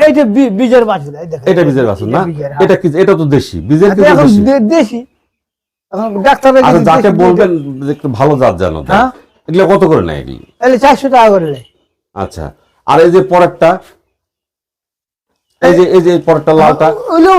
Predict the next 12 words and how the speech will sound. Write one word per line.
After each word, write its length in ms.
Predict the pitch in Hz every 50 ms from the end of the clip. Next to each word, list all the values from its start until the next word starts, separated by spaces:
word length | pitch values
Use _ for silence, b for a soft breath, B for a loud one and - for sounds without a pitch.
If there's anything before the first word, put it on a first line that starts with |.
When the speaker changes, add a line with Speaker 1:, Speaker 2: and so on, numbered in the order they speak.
| 302 240 285
Speaker 1:
দেশি, 180 | 269 180 - 277 285
ওগুলোও 200 | 285 285 320 320 -
চারশো 240 | 302 285 - - 262 226 247
টাকা 160 | 220 190 175 156
করে। 140 | 151 147 175 - - 180
Speaker 2:
এটাও 160 | 170 185 175 180
চারশো, 160 | 165 139 156 160
আর 40 | 165 151
বয়স 180 | 165 175 175 -
Speaker 1:
হ্যাঁ। 140 | - 143 95
Speaker 2:
কত? 60 | 90 76 64 - _ _ _ _ _ _ _ _ _ _ _ _ _ _ _ _ - 254
Speaker 1:
এটা 140 | 247 220 269